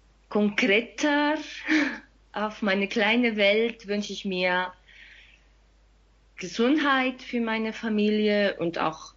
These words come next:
Arbeit. Ich habe so Lust auf Tanzen. Ich wünsche mir, dass ich für zweitausendeinundzwanzig wieder tanzen gehen darf. <laughs>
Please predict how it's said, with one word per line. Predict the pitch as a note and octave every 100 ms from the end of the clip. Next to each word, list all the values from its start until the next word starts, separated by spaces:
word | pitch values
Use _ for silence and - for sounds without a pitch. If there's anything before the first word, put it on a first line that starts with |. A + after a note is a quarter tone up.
| -
Arbeit. | D#3 D#3 - D#3 D3 D3+ D3 - - - _ _ _ _ _ _ _ _
Ich | G3+ G#3 -
habe | G3+ F#3 G3+ G3+ G3+ - - _ _ _ _ _ _ _ _ F3
so | E3+ G#3 A3+ A#3 A#3 A#3 - - _
Lust | - F#3+ A3+ A3+ -
auf | D#3+ F#3 - - _ _ _ _
Tanzen. | G3+ F3 F#3+ - D#3+ C#3+ D#3 - -
Ich | F#3+ -
wünsche | A3+ B3 B3 A3+
mir, | G#3+ G#3 G3+
dass | G3+ G3
ich | A3 A3
für | - G3+ G3+
zweitausendeinundzwanzig | - G#3+ G#3+ A#3 G#3 G#3 F#3+ F#3 A3 - G3+ G3+ G#3 A3 G3+ - - - - -
wieder | F#3 G3+ G#3
tanzen | A3 G3+ A3 G3 F3+
gehen | F3 E3+ F3+ E3+
darf. | D3+ D3 E3 - - A3+ G3+ -
<laughs> | A#3 A#3+ A#3+